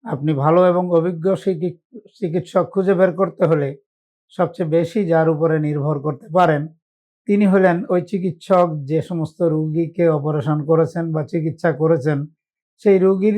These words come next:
থেকে তার ব্যাপারে খবর নেওয়া। এর থেকে ভালো খবর বা ভালো ইনফরমেশন আপনি আর কারো কাছে নাও পেতে পারেন।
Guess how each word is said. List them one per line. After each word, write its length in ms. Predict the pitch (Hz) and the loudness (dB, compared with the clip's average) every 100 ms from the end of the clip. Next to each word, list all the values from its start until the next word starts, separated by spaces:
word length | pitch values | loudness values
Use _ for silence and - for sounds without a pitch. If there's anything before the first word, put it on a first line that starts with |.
| 214 | 0
থেকে 220 | 226 214 214 | 0 2 2
তার 220 | 180 156 | 2 2
ব্যাপারে 360 | 151 139 147 180 - _ - | 0 -2 -2 -4 -8 _ -2
খবর 260 | 151 139 127 | 0 2 -2
নেওয়া। 260 | 123 113 110 _ _ | -6 -10 -14 _ _
এর 180 | 190 190 - | 2 2 2
থেকে 200 | 175 185 | 0 2
ভালো 340 | 139 143 165 170 175 - _ | 2 2 4 2 0 -10 _
খবর 340 | - 156 147 151 | -10 -4 -2 -2
বা 140 | 147 147 | -2 -2
ভালো 260 | 123 151 156 | 0 0 0
ইনফরমেশন 680 | 151 135 175 170 165 185 170 | -2 -2 -2 -4 -4 -2 -2
আপনি 260 | 156 151 170 | -6 -6 -4
আর 180 | 175 156 160 | 0 -2 0
কারো 260 | 180 175 | 0 0
কাছে 260 | 165 170 190 254 _ _ _ _ - | -2 -4 -6 -10 _ _ _ _ -2
নাও 240 | 165 160 | 0 0
পেতে 300 | 135 143 110 | -2 -8 -12
পারেন। 300 | 123 127 107 | -10 -10 -12